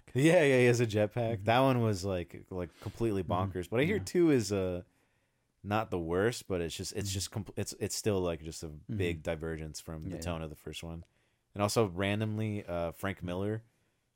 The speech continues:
Speaker 1: co-directed or directed the, the sequel. He did
Speaker 2: Mm-hmm.
Speaker 1: RoboCop two.
Speaker 2: Oh, yeah.
Speaker 1: 'Cause he did, he's, like, loves
Speaker 2: Frank
Speaker 1: that
Speaker 2: Miller's
Speaker 1: character.
Speaker 2: still alive, right?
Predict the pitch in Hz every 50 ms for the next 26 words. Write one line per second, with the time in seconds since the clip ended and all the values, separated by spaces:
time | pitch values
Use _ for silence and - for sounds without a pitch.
0 | _ - - 104 104 104 110 113 113 113 117 - 123 120 117 117 107 95 90 82
1 | 92 85 90 95 95 - 139 131 135 135 139 139 _ _ _ - 123 117 131 131
2 | 127 123 127 123 - 147 135 - 147 147 151 151 151 - _ - 113 110 107 107
3 | 110 101 98 98 90 113 110 - - 113 113 117 117 117 _ - 104 98 92 90
4 | 90 87 90 95 - - 113 110 123 117 120 120 117 113 104 110 117 107 107 104
5 | 101 92 - 92 87 90 92 - 131 160 - - - 190 185 127 - - 190 175
6 | 170 185 214 196 104 - - 120 165 208